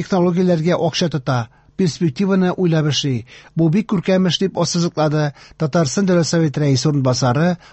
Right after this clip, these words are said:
Марат Әхмәтов. Утырышның төп темасы Муна шәһәрләрне үстерү булды. Ике мең егерме дүртенче елдан бу статуска ия булган Түбән Кама Россиядә иң яхшы унлыкка керә. Шәһәр сигез йөз миллион сумнан артык инвестицияләр җәлеп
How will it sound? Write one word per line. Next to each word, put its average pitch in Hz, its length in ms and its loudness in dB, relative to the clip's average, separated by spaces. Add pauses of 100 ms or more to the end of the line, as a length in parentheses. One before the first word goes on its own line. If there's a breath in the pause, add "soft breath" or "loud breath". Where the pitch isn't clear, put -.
Марат 151 420 2
Әхмәтов. 127 600 -2 (240 soft breath)
Утырышның 190 480 0
төп 202 240 -2
темасы 180 540 2 (100)
Муна 196 240 2
шәһәрләрне 180 560 2
үстерү 165 320 0
булды. 123 380 -2 (340 loud breath)
Ике 185 240 0
мең 196 160 4
егерме 170 320 2
дүртенче 156 380 0
елдан 160 340 0
бу 151 160 -4
статуска 165 640 -2
ия 165 240 2
булган 151 400 -2
Түбән 156 240 0
Кама 160 380 -2 (260 loud breath)
Россиядә 180 600 2 (100)
иң 202 140 2
яхшы 180 340 0
унлыкка 170 480 0
керә. 120 380 -4 (260 loud breath)
Шәһәр 160 460 0 (280 loud breath)
сигез 214 440 0
йөз 196 100 0
миллион 185 320 2
сумнан 175 320 0
артык 165 320 -4
инвестицияләр 165 800 -2
җәлеп 151 320 0